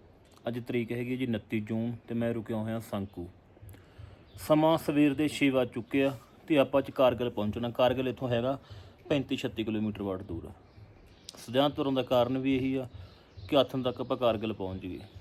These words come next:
ਜਦੋਂ ਤੱਕ ਮੈਂ ਕਾਰਗਿਲ ਪਹੁੰਚਦਾ, ਉਦੋਂ ਤੱਕ ਤੁਸੀਂ ਚੈਨਲ ਨੂੰ ਸਬਸਕ੍ਰਾਈਬ ਕਰ ਦਿਓ, ਲਾਈਕ, ਸ਼ੇਅਰ ਤੇ ਕੁਮੈਂਟ ਕਰ ਦਿਓ। ਸਮਾਨ ਆਪਾਂ ਬੰਨ੍ਹ ਲਿਆ, ਝੋਲਾ ਪਿਆ ਮਗਰ, ਆਪਣਾ ਸਾਰਾ ਕੁਛ ਤਿਆਰ ਆ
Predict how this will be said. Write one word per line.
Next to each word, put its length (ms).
ਜਦੋਂ 120
ਤੱਕ 180
ਮੈਂ 100
ਕਾਰਗਿਲ 340
ਪਹੁੰਚਦਾ, 480
ਉਦੋਂ 200
ਤੱਕ 160
ਤੁਸੀਂ 160
ਚੈਨਲ 280
ਨੂੰ 120
ਸਬਸਕ੍ਰਾਈਬ 520
ਕਰ 180
ਦਿਓ, 120
ਲਾਈਕ, 320
ਸ਼ੇਅਰ 160
ਤੇ 160
ਕੁਮੈਂਟ 300
ਕਰ 200
ਦਿਓ। 160
ਸਮਾਨ 360
ਆਪਾਂ 160
ਬੰਨ੍ਹ 240
ਲਿਆ, 160
ਝੋਲਾ 200
ਪਿਆ 160
ਮਗਰ, 280
ਆਪਣਾ 280
ਸਾਰਾ 200
ਕੁਛ 200
ਤਿਆਰ 320
ਆ 60